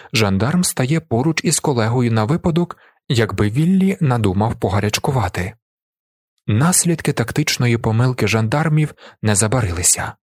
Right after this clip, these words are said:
Віллі віддає свинячу голову. Здивований жандарм бере її і тим самим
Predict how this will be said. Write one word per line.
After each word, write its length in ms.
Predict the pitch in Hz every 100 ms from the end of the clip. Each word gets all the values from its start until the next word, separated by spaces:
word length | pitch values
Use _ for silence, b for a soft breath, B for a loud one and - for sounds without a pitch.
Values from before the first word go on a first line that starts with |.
| _ _ _ _
Віллі 520 | 117 170 202 196 196 -
віддає 540 | 123 139 135 120 104
свинячу 520 | 104 113 107 90 90 104
голову. 540 | 101 85 85 85 - _ _ _ _ _ _ -
Здивований 680 | 107 104 147 185 180 175
жандарм 640 | 147 127 104 131 170 175
бере 280 | 165 185 117
її 420 | 92 95 - - - _ _ -
і 100 | 110
тим 280 | - 196
самим 480 | 190 - 147 165 151